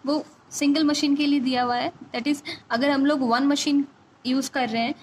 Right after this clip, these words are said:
तो हमारा average time लगेगा वन थाउजेंड आवर्स, labor cost fifteen thousand,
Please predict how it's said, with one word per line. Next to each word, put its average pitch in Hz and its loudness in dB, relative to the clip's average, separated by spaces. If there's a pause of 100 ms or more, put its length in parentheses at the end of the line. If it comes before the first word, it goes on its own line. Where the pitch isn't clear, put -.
(180)
तो 262 -4
हमारा 277 0
average 262 -2
time 277 0
लगेगा 269 0
वन 233 0
थाउजेंड 254 -2
आवर्स, 254 -2 (1000)
labor 226 0
cost 277 -4 (500)
fifteen 269 -2
thousand, 285 0